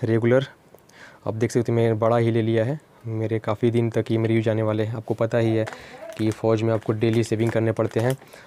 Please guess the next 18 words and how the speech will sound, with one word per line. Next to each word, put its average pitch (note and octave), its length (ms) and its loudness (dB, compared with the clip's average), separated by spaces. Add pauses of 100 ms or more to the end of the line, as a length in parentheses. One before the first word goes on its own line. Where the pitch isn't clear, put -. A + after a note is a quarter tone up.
(140)
और A2 140 2
मेरा A#2 200 2
Gillette A2+ 380 2
Vector A2+ 300 0
Plus A2+ 180 0
का A2+ 200 0
मैंने A2+ 240 0
एक G#2+ 100 -4
शेविंग A#2 340 0 (600)
करने A2+ 220 0
के A2 80 -2
लिए A2+ 120 2
एक A2 120 -4
ये A2+ 160 0
शेविंग A#2 400 0 (520)
मशीन A2 320 -2
लिया A#2 260 2
है। C3+ 180 0